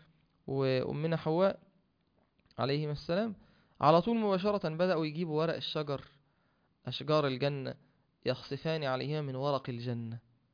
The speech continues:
يغطي السوء والعورة. في البخاري عن أبي هريرة رضي الله عنه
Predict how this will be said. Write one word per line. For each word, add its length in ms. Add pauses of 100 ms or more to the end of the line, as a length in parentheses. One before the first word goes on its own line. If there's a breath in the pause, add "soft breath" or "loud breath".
(360)
يغطي 580 (880)
السوء 480
والعورة. 500 (3250)
في 300
البخاري 540 (480)
عن 100
أبي 180
هريرة 520
رضي 260
الله 320
عنه 280